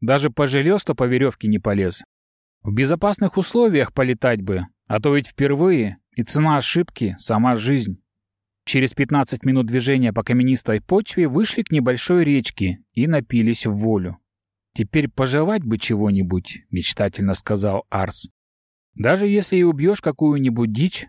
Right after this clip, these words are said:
как ты её готовить будешь?» «М-да, вопрос». Арс посмотрел на Никиту, но тот только пожал плечами. Откуда он возьмёт огонь? Тут даже леса нет, одни кусты. Да и на дичь ничего похожего не видно.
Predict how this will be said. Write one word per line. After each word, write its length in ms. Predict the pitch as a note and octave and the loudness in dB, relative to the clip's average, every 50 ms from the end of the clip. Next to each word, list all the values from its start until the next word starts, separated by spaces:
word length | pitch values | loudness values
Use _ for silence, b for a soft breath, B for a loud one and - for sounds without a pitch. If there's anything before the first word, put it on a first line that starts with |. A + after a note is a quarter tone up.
| _ | _
как 240 | - - C#3 D3+ - | -4 -2 -2 -2 -2
ты 100 | - C#3 | -2 -2
её 120 | B2+ B2+ A#2 | 0 0 0
готовить 480 | A#2 B2+ A#2+ - D3 C3 A2+ G#2+ G2+ | 0 -2 0 0 0 0 0 0 -2
будешь?» 440 | G2+ F#2+ F2+ F2 F2+ E2 - - - _ _ _ _ _ - | -2 -4 -2 -2 -4 -6 -8 -10 -16 _ _ _ _ _ -4
«М-да, 580 | G2 G2+ B2+ C#3 C#3 C#3 C3+ C3 C3 B2+ A#2 G#2 | -2 0 0 2 2 2 2 2 2 0 -2 -2
вопрос». 600 | G2 G2+ A2 A2 - A2+ A2 G#2 G#2 G2+ - - - _ _ _ _ _ _ _ _ _ _ _ _ _ | -2 -2 -2 -2 -2 -2 0 0 0 -2 -4 -6 -10 _ _ _ _ _ _ _ _ _ _ _ _ _
Арс 260 | - B2+ F3 G3+ F#3+ | -2 0 0 0 -2
посмотрел 580 | - - D#3+ - D3+ C#3+ C3 - C#3 D3+ D#3+ D#3 | -4 -4 -4 -2 -2 -2 0 0 2 2 2 2
на 80 | D3+ | 2
Никиту, 640 | D3+ D#3 E3 E3 - - F#3 D#3+ B2 - G#2+ G2+ G#2+ - _ _ _ | 2 0 0 0 0 0 0 0 0 -2 -4 -6 -6 -10 _ _ _
но 260 | - G#2+ A#2+ E3 G#3+ | -2 0 2 2 0
тот 300 | - _ - G3 A3 - _ | 0 _ 0 0 0 0 _
только 300 | - E3+ F#3 - - D3+ | -2 -2 0 0 -2 -2
пожал 380 | - C3+ B2+ A2+ C3 C3 B2 | -2 -2 0 0 0 0 0
плечами. 680 | A2 - B2 C3 - - - C3+ A#2 G#2 F#2+ F#2 F2 - _ _ _ _ _ - | -2 -2 -4 -4 -2 -2 -2 0 0 0 0 -2 -4 -8 _ _ _ _ _ -6
Откуда 400 | - A2+ - - - B3 G#3 F#3+ | -4 -4 -2 -2 0 0 2 2
он 140 | D#3 C3+ | 0 0
возьмёт 380 | A#2 B2 B2 A2+ B2+ B2 G#2+ - | 0 0 0 0 0 0 0 0
огонь? 400 | B2 A#2+ A2 A#2+ A#2 G2+ F#2 F#2 - _ _ _ _ _ _ _ | -2 -2 0 0 0 0 -2 -6 -10 _ _ _ _ _ _ _
Тут 180 | - B2+ C3 C3 | -4 -4 -2 0
даже 280 | B2+ C#3+ C#3 B2 C#3+ D3 | 0 0 0 0 0 0
леса 340 | D#3 E3 D#3+ - - A#2+ | 2 0 0 0 0 0
нет, 240 | A2 G#2+ G#2 F#2+ - | 2 2 2 0 0
одни 220 | G#2 G2+ G2 A#2 A#2 | -2 -2 0 -2 -2
кусты. 540 | - B2+ B2+ - - - C#3 A#2 G2+ - - _ _ _ _ _ _ | 0 -2 -4 -4 -2 -2 -2 -2 -2 -2 -6 _ _ _ _ _ _
Да 240 | - F#2+ A2 D#3 G3+ | -8 -2 0 2 2
и 80 | A3 G#3+ | 2 2
на 160 | F#3+ F3+ E3 | 2 0 0
дичь 320 | C#3+ D3 G3 G#3+ - - | 0 0 0 0 0 -2
ничего 320 | D#3 B2 - B2+ A#2+ C3 C3+ | -2 -2 0 0 0 0 0
похожего 540 | - A#2+ - - - C3+ B2+ A2+ B2 A#2+ A#2 | -2 -4 -4 -2 -2 -2 -2 0 0 0 2
не 160 | A#2 A#2+ B2 | 2 2 2
видно. 400 | B2 B2 A#2+ G2 F#2+ F2+ F#2 A2+ | 2 0 0 0 -2 -4 -6 -8